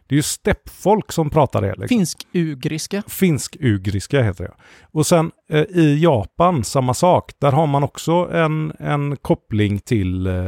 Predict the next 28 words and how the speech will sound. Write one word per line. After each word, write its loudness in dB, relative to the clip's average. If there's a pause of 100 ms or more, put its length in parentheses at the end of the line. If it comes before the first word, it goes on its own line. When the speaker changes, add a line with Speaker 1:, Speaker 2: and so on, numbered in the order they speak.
(280)
Speaker 1:
shamanism. -4 (120)
Speaker 2:
Mm. -2
Speaker 1:
Så -4
det 2
finns 0
både 0
i 4
Finland 0
och -8
Japan, 0
det 0
här, 2 (480)
Speaker 2:
Mm. -2
Speaker 1:
eh, -6
arvet 0
från -2
den -2
asiatiska -6
halvön 2 (260)
som 0
inte 0
vi 2
har. -2 (680)
Och 4
då 4 (600)
tänker 2
jag 4
att, -8